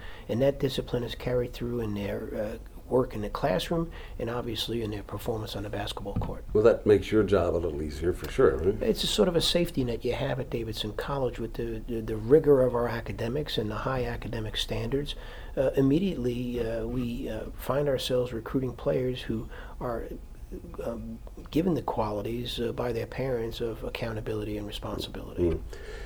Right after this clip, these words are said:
Speaker 2: I guess when you started out your career, you probably had no idea you'd wind up twenty-four years at Davidson, uh, or more. So h-, how did, how did,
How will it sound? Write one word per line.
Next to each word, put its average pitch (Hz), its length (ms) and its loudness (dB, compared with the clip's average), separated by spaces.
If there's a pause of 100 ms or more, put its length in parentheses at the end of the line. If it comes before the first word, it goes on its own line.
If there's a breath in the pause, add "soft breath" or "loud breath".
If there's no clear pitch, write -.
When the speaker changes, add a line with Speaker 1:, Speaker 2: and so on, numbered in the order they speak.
(220 loud breath)
Speaker 2:
I 127 60 6
guess 156 260 8
when 110 120 8
you 95 80 6
started 117 280 12
out 104 200 10
your 82 80 4
career, 90 280 10
you 87 120 8
probably 87 320 10
had 90 240 6
no 92 160 10
idea 92 340 10
you'd 87 160 6
wind 92 300 8
up - 180 8
twenty-four 92 400 6
years 92 320 6
at 87 140 -2
Davidson, 95 600 0 (160)
uh, 82 280 0
or 82 180 0
more. 104 460 10 (100)
So 87 480 2
h-, 95 260 -2
how 113 220 2
did, 101 420 2
how 127 180 6
did, 117 280 -2